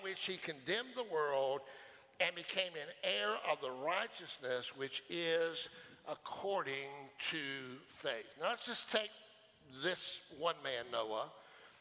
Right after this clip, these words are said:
what it says here in verse seven, and I want to draw your attention to two things. So first of all, I want to draw your attention to the darkness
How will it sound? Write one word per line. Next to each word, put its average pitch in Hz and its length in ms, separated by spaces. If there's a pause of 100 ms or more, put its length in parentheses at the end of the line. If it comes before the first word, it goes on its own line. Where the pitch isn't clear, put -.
(120)
what 165 280
it 233 100
says 185 320
here 185 160
in 156 60
verse 151 240
seven, 123 360 (240)
and 135 100
I 143 40 (180)
want 170 160
to - 80
draw 156 100
your 156 80
attention 151 400
to - 200
two 156 100
things. 120 540 (960)
So 160 120
first 208 380
of 170 100
all, 139 460 (560)
I 135 40
want 160 240
to 170 40
draw 185 160
your 185 100
attention 180 440
to 160 140
the 139 160 (180)
darkness 131 1000